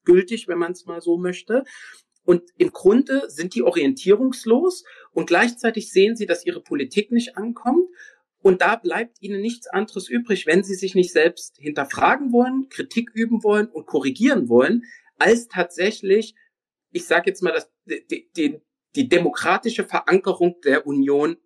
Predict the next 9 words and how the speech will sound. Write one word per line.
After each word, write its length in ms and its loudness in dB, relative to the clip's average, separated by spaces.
in 120 -8
Frage 340 -2
zu 380 -2
stellen 640 0
oder 220 -6
zumindest 500 -12
daran 320 -2
sich 220 -20
aufzureiben. 600 -10